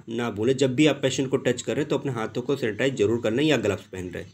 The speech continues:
ये जैसे मैंने कर रहा हूँ, ऐसे ही करना है ये चारों उंगली से। अब मुझे क्लीन करने,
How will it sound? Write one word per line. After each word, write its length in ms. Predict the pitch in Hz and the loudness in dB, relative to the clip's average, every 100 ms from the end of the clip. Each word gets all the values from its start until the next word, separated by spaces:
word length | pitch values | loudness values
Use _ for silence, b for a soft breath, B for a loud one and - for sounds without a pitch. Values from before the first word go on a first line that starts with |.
| _ _ _ _ _ _ _ _ _ _ - B B B 131 | _ _ _ _ _ _ _ _ _ _ -20 B B B 2
ये 180 | 156 | 4
जैसे 220 | 160 151 156 | 4 4 4
मैंने 240 | 147 156 | 4 4
कर 180 | 151 131 | 2 0
रहा 120 | 151 | 0
हूँ, 160 | 156 - | -4 -6
ऐसे 260 | 123 120 147 | -6 -2 -2
ही 60 | |
करना 320 | 143 98 92 95 | -2 -4 -4 -8
है 160 | - _ _ _ _ _ _ 120 | -12 _ _ _ _ _ _ -6
ये 180 | 110 101 | -6 -4
चारों 320 | 104 98 95 | -6 -6 -6
उंगली 160 | 92 90 | -8 -12
से। 140 | - _ 127 | -16 _ -4
अब 120 | 139 | 0
मुझे 240 | 143 147 | 0 0
क्लीन 380 | 151 - 120 143 | -4 -2 2 4
करने, 240 | 139 131 | 4 0